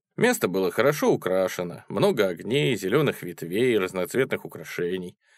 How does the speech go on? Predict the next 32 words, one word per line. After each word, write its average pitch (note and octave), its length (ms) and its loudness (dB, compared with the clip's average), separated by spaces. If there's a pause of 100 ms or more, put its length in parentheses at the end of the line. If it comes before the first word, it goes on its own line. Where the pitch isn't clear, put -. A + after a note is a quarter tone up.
(160)
Рождественская C#3+ 720 2
ёлка, G2+ 640 2
которая F#2+ 440 2
стояла G2 640 2
на F#2+ 120 0
краю F#2+ 400 0
стойки G2 460 -2
бронирования, F#2 960 0
она D#3 160 -2
была G3+ 160 0
такой F3+ 300 2
высокой, B2 720 0
что - 260 -6
любой C#3+ 420 2
на B2+ 120 0
втором C3 380 2
этаже A2 520 2 (360)
мог A#2 260 2
бы F#2+ 120 2
наклониться F#2+ 600 0
над E2+ 140 -6
перилами G#3 460 4
и G#3+ 180 0
дотронуться C3 640 2
до F#2+ 120 0
светящейся A2+ 720 0
серебряной G2 640 0
звезды F#2 540 -2
на G2+ 140 0
кончике F#2+ 460 -4
большого F2+ 540 -4
дерева. F2 520 -12